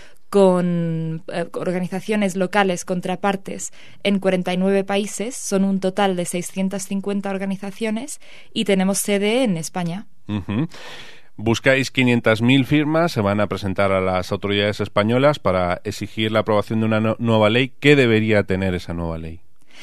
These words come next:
Speaker 1: Esta ley debería exigir el recorte del cuarenta por cien de emisiones de C O dos para el año dos mil veinte y el recorte de, de emisiones del ochenta por cien para el dos mil cincuenta.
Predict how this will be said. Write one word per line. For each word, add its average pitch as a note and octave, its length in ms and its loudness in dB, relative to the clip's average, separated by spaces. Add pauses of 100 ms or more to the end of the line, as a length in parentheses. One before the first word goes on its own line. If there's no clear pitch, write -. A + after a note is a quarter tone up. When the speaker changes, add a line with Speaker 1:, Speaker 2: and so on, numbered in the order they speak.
(280)
Speaker 1:
Esta C#4+ 320 0
ley D4 240 4
debería G3+ 380 2
exigir B3 720 -4 (380)
el F#3 400 2
recorte F#3+ 600 0
del F3 160 -6
cuarenta G#3 440 -2
por A3 160 -6
cien C4+ 320 -2
de A#3+ 60 -6
emisiones A3+ 500 -2
de F#3 80 -6
C G#3+ 180 -2
O G#3+ 60 0
dos A#3+ 320 0
para F#3+ 180 -4
el F#3 80 0
año G3 220 2
dos E3+ 180 -4
mil G3+ 220 0
veinte A#3 500 -2 (640)
y A3+ 380 0
el F3 140 -4
recorte F#3 720 -2
de, E3 720 0
de E3 60 -2
emisiones F3 760 -2
del E3 240 2
ochenta G3+ 460 -2
por G#3 140 -4
cien C4 340 -2
para F#3 180 -2
el E3 80 -2
dos E3 160 -2
mil F#3 160 0
cincuenta. E3 640 -6